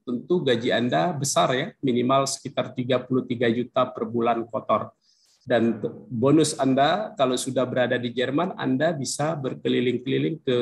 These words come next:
dua puluh tujuh negara Eropa lainnya tanpa harus mengurus visa lagi. Jadi, dan kelebihannya juga kalau di, eh, mengikuti program Ausbildung ini juga Anda bisa mendapatkan cuti dua puluh empat hari per tahun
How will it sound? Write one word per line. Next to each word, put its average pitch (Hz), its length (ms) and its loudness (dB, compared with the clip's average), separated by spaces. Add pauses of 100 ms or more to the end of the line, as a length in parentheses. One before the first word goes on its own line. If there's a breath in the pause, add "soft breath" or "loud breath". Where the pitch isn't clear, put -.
dua 143 240 0
puluh 156 160 -2
tujuh 156 280 0
negara 151 440 0
Eropa 147 400 -2
lainnya 156 400 0 (400)
tanpa 135 320 0
harus 135 360 0
mengurus 120 440 0
visa 120 480 -2
lagi. 104 480 -2 (480)
Jadi, 120 320 2
dan 110 240 2
kelebihannya 123 560 2
juga 131 320 0
kalau 117 400 0
di, 117 560 -2
eh, 113 320 -2
mengikuti 120 480 -2
program 120 400 -2
Ausbildung 117 560 -2
ini 127 160 0
juga 127 320 0
Anda 127 160 0
bisa 131 320 -2
mendapatkan 120 640 -4
cuti 135 320 -2
dua 131 160 0
puluh 117 200 -4
empat - 280 -6
hari 120 160 -2
per - 240 -14
tahun 185 400 4